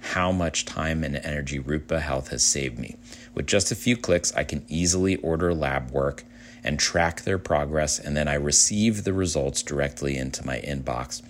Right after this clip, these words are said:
which I can send to the patients automatically with recommendations. Absolutely, Rupa Health's extensive network of lab testing and curated,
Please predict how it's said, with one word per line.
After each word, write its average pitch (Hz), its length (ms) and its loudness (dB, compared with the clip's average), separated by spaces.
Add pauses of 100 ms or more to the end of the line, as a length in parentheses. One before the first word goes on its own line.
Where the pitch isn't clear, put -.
(220)
which - 180 -4
I 69 120 2
can 69 320 -4
send 85 380 2
to 82 60 -2
the 80 100 0
patients 69 520 -2
automatically 80 800 -2 (320)
with 82 180 -4
recommendations. 69 920 -2 (720)
Absolutely, 107 600 4
Rupa 90 340 4
Health's 80 300 2
extensive 85 580 2
network 76 500 -2
of 62 140 -8
lab 73 300 2
testing 76 500 0
and 58 160 -14
curated, 82 640 2